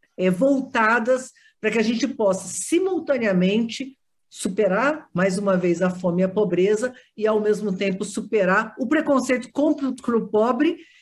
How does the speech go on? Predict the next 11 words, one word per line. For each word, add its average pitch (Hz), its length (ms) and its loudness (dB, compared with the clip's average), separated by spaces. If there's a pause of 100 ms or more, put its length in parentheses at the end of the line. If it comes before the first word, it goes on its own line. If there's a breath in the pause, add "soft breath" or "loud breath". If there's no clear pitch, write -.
e 294 400 2
superar, 226 960 0
né, 180 460 -2
o 226 280 0
racismo 208 600 0
estrutural 214 580 0
no 196 100 0
Brasil. 185 600 -2
Então, 262 260 -2 (400 loud breath)
primeiro, 226 720 2 (340 loud breath)
né, 170 380 0